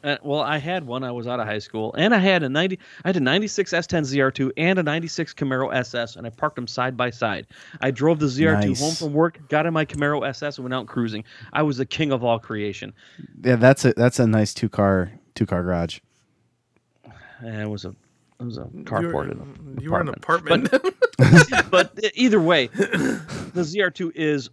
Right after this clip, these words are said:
Speaker 1: awesome, and it's, it's not a shadow of what it used to be. It's a predecessor of, of what it used to be. It's incredible, and Dickens was part of that.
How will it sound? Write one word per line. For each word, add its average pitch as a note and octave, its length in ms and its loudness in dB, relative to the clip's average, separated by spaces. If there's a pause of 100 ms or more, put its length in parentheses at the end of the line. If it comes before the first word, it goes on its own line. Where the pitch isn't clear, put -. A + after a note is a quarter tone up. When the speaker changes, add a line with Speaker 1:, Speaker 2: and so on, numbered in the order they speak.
(120)
Speaker 1:
awesome, B2 340 0
and B2 100 -6
it's, A#2+ 120 -14
it's - 320 -8
not D#3 320 0
a C#3+ 80 -2
shadow D#3+ 440 -2
of A#2 140 -8
what A#2 120 -2
it G#2 40 -6
used A2+ 180 -6
to A#2 60 -12
be. A2+ 220 0
It's - 200 -2 (100)
a A#2 180 -4 (300)
predecessor A2+ 800 0
of, G#2 300 -8
of A2 140 -12
what G#2+ 160 -2
it D#2 100 -6
used G#2+ 240 -8
to F#2+ 60 -12
be. F#2 140 -4
It's G#2+ 140 -6
incredible, A#2 720 -2 (640)
and C3+ 160 2
Dickens C3 300 0
was D#3+ 100 -10
part B3 260 -6
of F3 80 -6
that. G2+ 260 -4